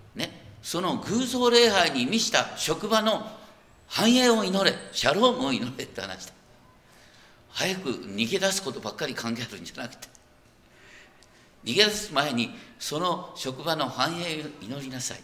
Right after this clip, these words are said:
だからあなた自身も繁栄するんだよ。そして繁栄した民として職場から抜け出ることができる。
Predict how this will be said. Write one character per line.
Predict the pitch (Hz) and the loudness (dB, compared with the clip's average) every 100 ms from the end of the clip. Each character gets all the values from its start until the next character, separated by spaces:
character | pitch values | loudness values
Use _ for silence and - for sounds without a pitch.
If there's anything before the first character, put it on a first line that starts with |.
| - - - - _ _ _ _ - - - - | -18 -20 -20 -20 _ _ _ _ -20 -20 -20 -12
だ | - | -6
か | 143 | 0
ら | 175 | 2
あ | |
な | 254 | 4
た | 320 | 2
自 | 240 | 2
身 | 262 - 147 | 2 2 0
も | 113 | -4
繁 | - 90 | -6 -8
栄 | 87 | -8
す | - - | -10 -14
る | |
ん | - | -18
だ | - | -20
よ。 | - _ _ _ _ _ _ - - _ | -20 _ _ _ _ _ _ -20 -20 _
そ | - 254 | 0 2
し | 247 | 4
て | 180 | 4
繁 | - 185 254 | 2 4 4
栄 | 269 | 6
し | 262 | 4
た | 254 214 233 | 2 2 0
民 | 214 | 0
と | 131 | -6
し | |
て | - 170 | -2 -2
職 | 139 135 | -2 -2
場 | 175 | 0
か | 175 170 | 2 2
ら | 151 | 0
抜 | 123 | -2
け | 123 | -2
出 | 175 | 0
る | 175 | 0
こ | - | -2
と | - | -8
が | 76 | -10
で | - | -10
き | - | -10
る。 | - | -12